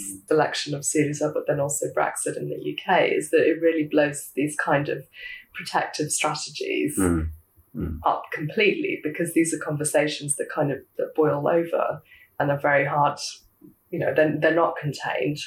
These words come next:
Speaker 2: and perhaps nor should they be. And so that's it's an interesting moment then to think about childhood and public life and the ways in which we do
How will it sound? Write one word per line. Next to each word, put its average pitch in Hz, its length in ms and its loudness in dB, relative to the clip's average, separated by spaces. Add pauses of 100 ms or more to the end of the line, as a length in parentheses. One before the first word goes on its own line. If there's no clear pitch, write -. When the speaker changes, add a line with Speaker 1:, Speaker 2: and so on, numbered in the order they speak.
Speaker 2:
and 139 240 -6
perhaps - 380 -2
nor 143 200 0
should 151 240 -2
they - 220 2
be. - 320 -6 (400)
And 151 200 2
so 156 280 6
that's - 640 2 (220)
it's 165 160 0
an 170 100 4
interesting 160 500 2
moment 180 440 0
then 139 200 0
to - 100 -10
think 135 260 -6
about - 280 -2
childhood 143 440 0
and 147 120 -14
public 147 360 -2
life - 360 0
and 151 80 -4
the 143 40 -2
ways 143 300 0
in 143 80 -6
which 131 240 -4
we 151 100 0
do 170 220 6